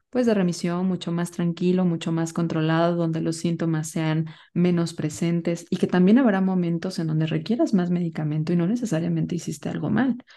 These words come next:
sea, simplemente se unieron factores porque la salud, pues, tiene muchos factores. Hay muchas determinantes de la salud y no es solamente uno,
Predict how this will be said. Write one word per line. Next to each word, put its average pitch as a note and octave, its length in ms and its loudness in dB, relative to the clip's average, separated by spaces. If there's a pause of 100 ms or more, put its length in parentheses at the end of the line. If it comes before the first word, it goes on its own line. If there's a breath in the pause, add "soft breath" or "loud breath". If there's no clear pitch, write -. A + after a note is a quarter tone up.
(160 soft breath)
sea, E3 120 0
simplemente F#3 640 2
se F3 140 -2
unieron D#3+ 400 2
factores E3+ 500 -2
porque D#3 300 -6
la D3+ 100 -4
salud, D#3+ 460 0 (240 loud breath)
pues, - 100 -20
tiene G3+ 220 6
muchos A3 480 4
factores. - 580 -6
Hay E3+ 140 0
muchas G#3+ 400 4
determinantes D#3+ 640 -2
de D#3+ 100 -4
la - 80 -4
salud D3 320 -6
y D3+ 80 -4
no D3+ 100 -4
es D3+ 100 -6
solamente C#3+ 520 -2
uno, D3 340 -2